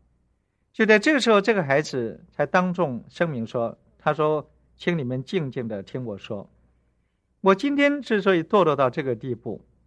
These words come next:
主要的是母亲没有给我教育。因为小的时候我去偷别人的火柴，妈妈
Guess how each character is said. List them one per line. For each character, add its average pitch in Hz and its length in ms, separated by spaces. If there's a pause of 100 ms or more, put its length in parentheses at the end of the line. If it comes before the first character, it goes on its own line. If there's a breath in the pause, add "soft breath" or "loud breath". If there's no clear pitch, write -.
(520)
主 151 140
要 185 120
的 160 140
是 160 180
母 139 240
亲 175 420
没 156 120
有 131 120
给 123 180
我 123 140
教 104 300
育。 - 160 (1400)
因 185 140
为 196 60
小 160 160
的 160 140
时 - 100
候 170 120
我 143 180
去 165 220
偷 175 200
别 160 200
人 135 160
的 131 100
火 123 180
柴， 127 440 (800)
妈 165 140
妈 160 380